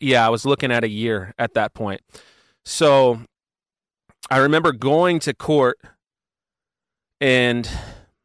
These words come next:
leading up to this, my dad, so my dad came to me, he was like, "Look, working out, doing all this stuff, this, it's not gonna get your,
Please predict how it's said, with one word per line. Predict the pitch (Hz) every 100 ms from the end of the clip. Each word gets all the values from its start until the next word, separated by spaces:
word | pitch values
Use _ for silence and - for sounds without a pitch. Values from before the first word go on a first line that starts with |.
| _ _ _ -
leading | 147 170 185 156
up | 165
to | -
this, | 123 117 -
my | 123
dad, | 123 131 131
so | - 170
my | 151
dad | 147 160 147
came | 147 135
to | 127
me, | 131
he |
was | 131
like, | 120 120
"Look, | 131 113 -
working | 135 170 185 165
out, | 139 139 156 131
doing | 147 143
all | 135 131
this | 131
stuff, | - - 131 135
this, | 135 135 - -
it's | 139 -
not | 151 127
gonna | 127 113
get | 123 127
your, | 113 110 92